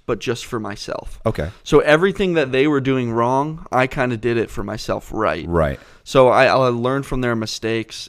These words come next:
Speaker 1: and, you know, really trial and error on their stuff, and building them up, I could figure I could build myself up.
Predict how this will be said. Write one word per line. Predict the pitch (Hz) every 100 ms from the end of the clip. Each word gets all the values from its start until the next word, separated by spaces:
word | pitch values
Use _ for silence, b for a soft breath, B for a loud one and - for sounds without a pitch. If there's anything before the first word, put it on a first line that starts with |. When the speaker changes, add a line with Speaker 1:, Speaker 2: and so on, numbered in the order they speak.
| -
Speaker 1:
and, | 110 117 98 -
you | 110
know, | 101 101 - b b
really | 123 135 135
trial | 120 131 117 110
and | 104
error | 104 104 98 - _
on | 113 107
their | 117 147
stuff, | - - 101 - -
and | 107 - _
building | 139 131 131 123
them | 120
up, | 120
I | 117 107
could | - 110
figure | - 120 107
I | 101
could | 117 117
build | 101 98
myself | 104 104 107 117
up. | - -